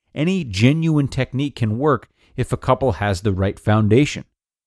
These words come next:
By focusing on the first three principles in The Seven Principles for Making Marriage Work,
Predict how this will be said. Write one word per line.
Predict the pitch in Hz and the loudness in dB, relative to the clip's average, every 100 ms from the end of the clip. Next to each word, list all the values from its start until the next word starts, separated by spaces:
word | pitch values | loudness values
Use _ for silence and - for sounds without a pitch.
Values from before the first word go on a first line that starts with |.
| _ _ _ _ - | _ _ _ _ 0
By | 113 | 0
focusing | - 196 202 143 139 127 | 4 2 2 0 0 2
on | 107 | 0
the | |
first | - 170 170 - | 0 0 0 -2
three | - 147 185 | -6 0 2
principles | 180 190 185 - 98 101 - | 2 -2 0 -2 2 2 2
in | 113 107 107 | 0 0 0
The | 104 104 | -2 -2
Seven | 143 135 117 | 2 2 2
Principles | 101 117 107 98 107 - | 0 0 0 -2 -2 0
for | 104 | 0
Making | 101 104 104 95 | 2 0 0 -4
Marriage | 104 101 92 95 | -2 0 -2 -2
Work, | 131 143 - | 0 0 0